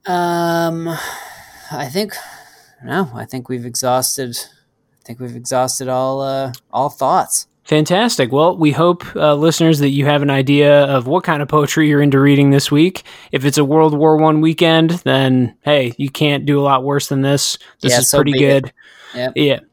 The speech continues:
Speaker 2: And if you're just looking for a bit of sunshine in your life, then my God, steer very clear, very,
Speaker 1: Yeah.
Speaker 2: f-, very clear of this,
Speaker 1: Yeah.
Speaker 2: uh, person's poetry.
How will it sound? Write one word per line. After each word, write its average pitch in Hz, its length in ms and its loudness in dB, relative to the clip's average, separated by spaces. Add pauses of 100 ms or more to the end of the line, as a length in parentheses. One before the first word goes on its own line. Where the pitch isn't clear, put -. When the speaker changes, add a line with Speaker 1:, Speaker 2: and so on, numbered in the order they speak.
Speaker 2:
And 160 200 2
if 151 120 0
you're 151 100 4
just 151 180 2
looking 156 260 2
for 156 160 0
a 143 40 0
bit 147 140 2
of 143 80 0
sunshine 151 460 0
in 143 60 -2
your 139 120 0
life, 139 320 2
then 131 420 -2
my 139 220 0
God, 127 320 2
steer 131 380 2
very 131 320 2
clear, 110 560 -2
very, 135 400 2
Speaker 1:
Yeah. 110 60 -4
Speaker 2:
f-, 104 100 -4 (140)
very 139 340 2
clear 123 500 0
of 123 140 -2
this, 127 260 -2
Speaker 1:
Yeah. 135 80 0
Speaker 2:
uh, 120 240 0
person's 131 440 -2
poetry. 139 680 0